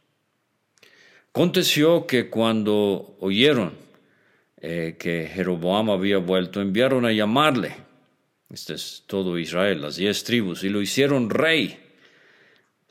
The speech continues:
sobre todo Israel, sin quedar tribu alguna que siguiese la casa de David, solamente la tribu de Judá. Vamos a ver que la tribu de Benjamín se va a unir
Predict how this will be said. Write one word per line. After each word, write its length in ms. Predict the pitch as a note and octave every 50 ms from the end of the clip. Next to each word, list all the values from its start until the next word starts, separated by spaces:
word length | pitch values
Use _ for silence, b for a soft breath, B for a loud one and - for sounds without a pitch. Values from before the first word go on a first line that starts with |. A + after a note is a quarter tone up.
| - -
sobre 320 | - - G2+ F#2+ F2+ F#2 E2+
todo 340 | - - G2+ G2+ G2 F#2
Israel, 400 | F2+ E2+ D2+ D2+ D#2+ D#2+ D#2 D2+
sin 360 | D2 - - B2+ E3 F3 D#3 C#3+
quedar 400 | E3+ D3+ C3+ C#3+ C#3+ C3+ - -
tribu 360 | A#2 C#3 D#3 D#3+ C#3+ C3+ C3
alguna 480 | B2 A#2+ G#2+ A#2+ C#3+ C#3+ B2 G#2 F#2+
que 120 | - F2 E2+
siguiese 500 | - - F#2 D#2+ F2+ G#2+ A2+ A2+ - G#2+
la 220 | F#2+ F2+ E2+ -
casa 340 | - G#2+ G#2+ G#2 - - G2
de 160 | F2+ E2+ E2+
David, 400 | D#2 E2 E2+ E2+ G2 G2+ F#2 E2 C#2+ - - -
solamente 720 | - - - G2+ G2+ G#2 G2 F#2 F#2 F#2+ G2 F#2 F#2+ E2
la 160 | D#2 D2 D#2
tribu 340 | - - G#2+ G2+ F#2 F#2+ F2+
de 140 | D#2 E2 D#2
Judá. 480 | - - F#2 F2 F2 D#2 C#2+ - b b b b b b b b b b b _
Vamos 420 | - E2+ G#2 A#2 A#2 G#2+ G2 F#2
a 60 | F#2+
ver 340 | F2+ F#2+ G2+ G#2 F#2+ F#2 -
que 240 | - E2 C#2+ C#2 - - _ _ _ _ _ _ _ _ - - _ -
la 400 | - D2 D#2+ D#2+ D2+ - - - _ _
tribu 320 | - G#2 G#2+ G2+ G2+ G2
de 140 | F2 F2+ E2+
Benjamín 720 | D#2+ F2+ F2 E2+ D2+ D#2+ E2 F2 G#2 A#2+ C3 C3 B2 A2
se 160 | - - G#2+
va 300 | F#2+ F#2 G2 G2 G2 F#2+
a 220 | - - - - D#2+
unir 600 | E2 E2+ F#2 A2 B2+ C3+ B2+ G#2+ - - B B